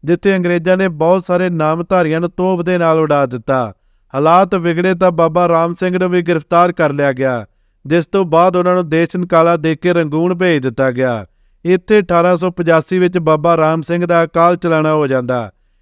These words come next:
ਇਸ ਤੋਂ ਬਾਅਦ ਬਾਬਾ ਹਰੀ ਸਿੰਘ ਨਾਮਧਾਰੀ ਸੰਪਰਦਾ ਦੇ ਮੁਖੀ ਬਣਦੇ ਹਨ।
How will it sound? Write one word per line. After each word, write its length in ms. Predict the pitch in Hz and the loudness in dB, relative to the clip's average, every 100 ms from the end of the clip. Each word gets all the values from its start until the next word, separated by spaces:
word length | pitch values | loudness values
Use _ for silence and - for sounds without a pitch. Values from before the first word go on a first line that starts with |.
| _ | _
ਇਸ 180 | 180 180 | -2 0
ਤੋਂ 200 | - 202 | 0 0
ਬਾਅਦ 300 | 151 175 190 | 2 2 2
ਬਾਬਾ 380 | 165 160 160 175 | 0 0 2 2
ਹਰੀ 240 | 156 180 | 2 0
ਸਿੰਘ 260 | 180 190 185 | -2 -2 -2
ਨਾਮਧਾਰੀ 560 | 165 156 165 180 160 156 | 0 0 0 0 0 0
ਸੰਪਰਦਾ 580 | 165 151 165 156 170 | -4 -4 -6 -2 0
ਦੇ 140 | 160 170 | 0 0
ਮੁਖੀ 300 | 165 165 196 | -2 -2 -2
ਬਣਦੇ 380 | 151 131 131 131 | 0 0 0 0
ਹਨ। 280 | 131 123 | -2 -4